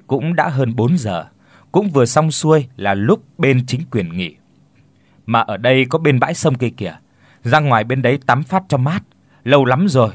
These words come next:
tao cũng chưa được đi tắm sông, làm tao nhớ quá. Chỉ suốt ngày không có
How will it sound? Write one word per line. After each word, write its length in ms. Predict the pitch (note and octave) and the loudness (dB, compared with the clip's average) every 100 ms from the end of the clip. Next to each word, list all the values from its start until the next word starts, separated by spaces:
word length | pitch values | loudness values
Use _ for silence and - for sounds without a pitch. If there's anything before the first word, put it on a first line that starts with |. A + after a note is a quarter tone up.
| - | -2
tao 100 | C3+ | -4
cũng 240 | C3 D#3+ F3 | -2 -4 0
chưa 180 | D3+ | 0
được 160 | B2 F#2 | 0 -2
đi 120 | B2 | -8
tắm 220 | B2+ - | -4 -4
sông, 260 | D#3 - B2+ A#2 _ _ _ | -2 0 -2 -4 _ _ _
làm 280 | A#2+ A#2 G2 | -2 -2 0
tao 140 | B2 | 0
nhớ 240 | B2 A#2+ C3 | 2 2 0
quá. 220 | C3+ C#3+ F3+ _ _ _ _ - | -4 -6 -8 _ _ _ _ -4
Chỉ 120 | C#3 | 0
suốt 200 | G3 A3+ | 2 2
ngày 320 | C#3+ A2+ A2 | 2 0 -4
không 280 | - D#3 C#3+ | -2 0 0
có 120 | - | -8